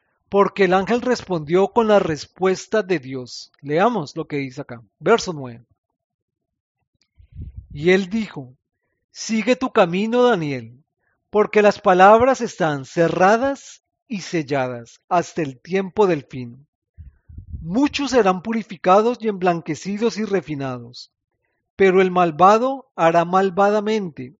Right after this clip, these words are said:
y ninguno de los malvados entenderá". ¿Y quiénes son los malvados? Incluso tiene aquellos que parecen ser rectos porque citan algunas de las palabras de Dios.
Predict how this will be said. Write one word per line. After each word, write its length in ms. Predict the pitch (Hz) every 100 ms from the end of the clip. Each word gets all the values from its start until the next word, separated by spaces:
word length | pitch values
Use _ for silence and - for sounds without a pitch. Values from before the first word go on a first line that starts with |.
| _
y 200 | 226 190
ninguno 540 | 190 175 160 214 226 240
de 40 |
los 160 | 233 220
malvados 960 | 185 147 160 196 226 247 - - - _ _ _ _ _
entenderá". 680 | 147 143 139 127 123 120 135 - - - - _ _ _ _ _ _ _ _ _ _ _ _ _ _ _
¿Y 460 | - 196 202 190 175 -
quiénes 340 | 175 185 196
son 180 | 190 208
los 140 | 220
malvados? 800 | 220 175 147 160 233 277 - - _ _ _ _ _ _ _ _ _ _ _ _ _ _
Incluso 600 | - - - 240 269 277
tiene 240 | 269 262 254
aquellos 520 | - 254 175 139 -
que 140 | 196
parecen 500 | 156 190 180 170 226
ser 200 | 202 226
rectos 520 | 220 233 233 - 135
porque 380 | - 208 196 196
citan 460 | - 214 220 269 269
algunas 420 | 226 170 185 208
de 100 | 220
las 160 | 214 -
palabras 520 | 160 147 160 190 175
de 100 | 143
Dios. 400 | 123 123 -